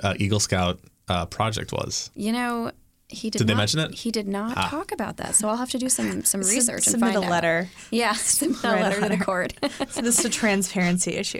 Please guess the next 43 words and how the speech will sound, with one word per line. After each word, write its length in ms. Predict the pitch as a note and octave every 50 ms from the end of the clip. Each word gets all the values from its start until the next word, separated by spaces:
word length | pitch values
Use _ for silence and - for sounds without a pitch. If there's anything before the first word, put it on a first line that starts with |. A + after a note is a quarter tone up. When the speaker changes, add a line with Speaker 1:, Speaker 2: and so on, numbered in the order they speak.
| - -
Speaker 2:
Yeah. 240 | A#3+ A#3 A3+ G#3 G3
Speaker 1:
Yes, 300 | - F2 E2+ F2 - -
it 60 | -
really 120 | - G2 G#2
Speaker 3:
Um, 140 | F#2+ F#2 F2+
Speaker 1:
is. 280 | F2 E2+ E2+ - - -
And 80 | - A#2
that's 140 | B2+ C3+ -
Speaker 3:
okay. 80 | - B2+
Speaker 1:
really, 200 | C3+ C3 B2 A2+
that's 180 | G#2 A2 A2
what 120 | - G#2+ - F#2
you 60 | E2+
do, 180 | E2+ F#2+ F2
is 120 | D#2+ E2 D#2+
you 80 | F2+
write 200 | F#2 F#2 F2+ F2
letters 320 | E2+ F2 F2+ F2 E2 E2 -
to 80 | -
the 100 | F2+ F2
court. 280 | E2 - - F2+ E2 E2
It's 120 | - - -
like 200 | F#2+ F2 - -
me 120 | F#2+ F#2+ G2
and, 200 | F#2 F2+ F2 F#2 - -
you 100 | - G2
know, 120 | E2 D#2+
Jeff 240 | - - G#2 F#2+ -
Manier 300 | G2+ F#2 F#2 F#2 F#2 F2+
and 100 | E2+ E2+
Scott 240 | - - F#2+ F2+ F#2+
Harris 320 | G2+ G2 F2+ E2+ E2 -
love 180 | - F2+ F2+ F2
writing 220 | F2 E2 F2 F2+
each 140 | F2 E2 -
other 160 | F2+ F2 F2
letters. 340 | F2 F2 F2 F2 F2 - - A3
It's 100 | - -
fun. 220 | D4+ - F#3 F3+
Speaker 3:
<laughs> 80 | C4 C4 - - B3+ A#3+ - - B4 C5 B4 F#4 D#4 E4+ E4 D#4+ D#4 D4+ D4 C#4+ C4
Okay, 280 | - - - F3+ -
second 320 | G3 - A3+ A3+ G#3+ G#3+ G3+
question. 420 | F#3+ F#3 F3+ - - F3 F#3 -